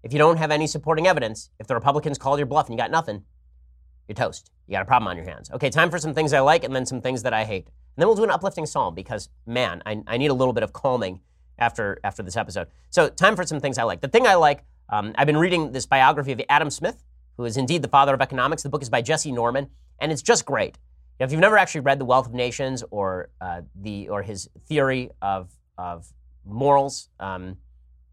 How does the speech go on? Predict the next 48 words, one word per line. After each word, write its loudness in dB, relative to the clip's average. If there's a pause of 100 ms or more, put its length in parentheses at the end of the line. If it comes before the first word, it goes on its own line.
(280)
all, 8
all 6
his 2
work 0
is -8
terrific. -4
Adam 2
Smith -8
is -10
very 2
readable. -6 (340)
Uh, -8
for -6
somebody 0
who's -4
writing 2
in, -8
you -8
know, -8
seventeen -4
seventy-three, -10
this -8
is -10
a -6
guy 0
who's -8
really, -2
really -6
readable. -4 (160)
But 4 (680)
if -2
you, -2
if -4
you 2
don't 6
have 2
time 4
for -2
that 2
and -2
you -6
just -6
want -2
kind -6
of -4
the -4
main 0
idea -4